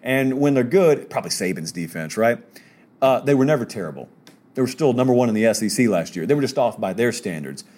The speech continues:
They're back. So as you watched all these other defenses yesterday dominate, but they couldn't move the ball, Bama's defense dominated too. The problem is they can still score forty on you pretty much whenever they need to. But, um, you know, Alabama had three point nine yards per carry yesterday.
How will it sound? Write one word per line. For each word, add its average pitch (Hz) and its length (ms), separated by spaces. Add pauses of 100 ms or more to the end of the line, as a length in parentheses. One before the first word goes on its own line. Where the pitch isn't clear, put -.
(300)
They're 175 140
back. 104 400 (340)
So 156 160
as 139 80
you 147 80
watched 185 320
all 156 140
these 131 180
other 147 180
defenses 143 600
yesterday 151 560
dominate, 156 580
but 131 140
they 123 80
couldn't 131 240
move 135 180
the 127 60
ball, 143 360 (400)
Bama's 180 400
defense 156 420
dominated 131 500
too. 139 440 (220)
The - 80
problem 147 400
is 127 140
they 127 100
can 110 80
still 120 180
score 107 220
forty 120 340
on 127 180
you 131 120
pretty 127 220
much 127 200
whenever 131 280
they 131 100
need 131 220
to. 135 280 (760)
But, 143 280
um, 131 300
you 185 140
know, 160 180
Alabama 226 380
had 143 120
three 175 140
point 160 220
nine 135 180
yards 120 240
per 95 120
carry 90 300
yesterday. 76 460